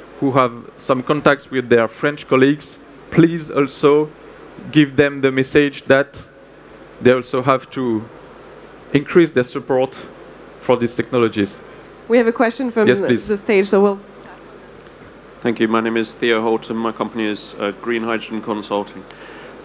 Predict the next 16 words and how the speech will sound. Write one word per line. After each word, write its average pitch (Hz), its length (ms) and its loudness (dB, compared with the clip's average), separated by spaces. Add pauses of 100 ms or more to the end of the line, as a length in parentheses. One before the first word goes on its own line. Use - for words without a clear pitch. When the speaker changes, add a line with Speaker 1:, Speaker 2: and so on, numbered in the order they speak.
(120)
Speaker 3:
And, 107 400 -4
um, 110 240 -2 (140)
I'm 127 100 -4
interested 147 400 -2
in 139 140 2 (340)
what 156 180 2
makes 165 360 -6
you 147 80 -4
say 139 340 -2
that 120 220 -2
about - 320 -2
Germany. 98 540 -2
Obviously, 123 380 -4
we've 117 420 -2
heard 110 280 0
an 107 160 -4